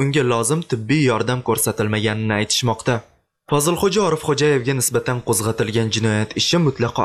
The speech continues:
asossiz ko'rinadi va O'zbekiston rasmiylari uni zudlik bilan ozod qilishi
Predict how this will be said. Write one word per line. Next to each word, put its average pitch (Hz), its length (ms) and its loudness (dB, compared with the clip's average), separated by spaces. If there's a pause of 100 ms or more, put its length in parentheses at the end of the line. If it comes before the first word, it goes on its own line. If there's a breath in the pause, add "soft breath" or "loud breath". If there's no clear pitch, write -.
asossiz 135 540 0
ko'rinadi 107 420 0 (340 loud breath)
va 127 120 4
O'zbekiston 139 640 0
rasmiylari 147 560 2
uni 127 180 2
zudlik 110 380 -2
bilan 120 200 2 (140)
ozod 107 320 0
qilishi 113 320 0